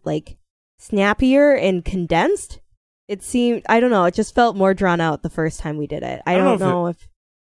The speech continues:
Speaker 2: I don't know if it feels condensed or more condensed to me. Felt still pretty lengthy, but it feels more developed. Like,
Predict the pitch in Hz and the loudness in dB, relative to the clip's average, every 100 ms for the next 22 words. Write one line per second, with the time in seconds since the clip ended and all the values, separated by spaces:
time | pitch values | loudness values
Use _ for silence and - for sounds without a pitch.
0 | - 190 151 104 143 120 - 117 95 101 | -8 -4 -4 -4 -4 -4 -6 -8 -6 -6
1 | 123 120 120 110 - 120 113 - 110 98 | -8 -6 -8 -8 -8 -8 -8 -8 -8 -6
2 | 139 - 196 208 220 - _ _ _ 170 | -8 -6 -4 -2 -4 -8 _ _ _ -6
3 | 180 - - - 143 - 143 113 98 110 | -6 -6 -14 -4 -4 -2 -4 -4 -6 -8
4 | 120 120 101 98 - 131 110 - - _ | -8 -8 -10 -12 -10 -4 -4 -4 -16 _
5 | _ - 135 - - 202 175 123 117 123 | _ -12 -12 -12 -4 0 0 -2 -4 -2
6 | 120 110 104 98 107 87 69 - - _ | -2 -4 -8 -6 -6 -6 -8 -14 -20 _
7 | - 90 76 _ | -16 -14 -14 _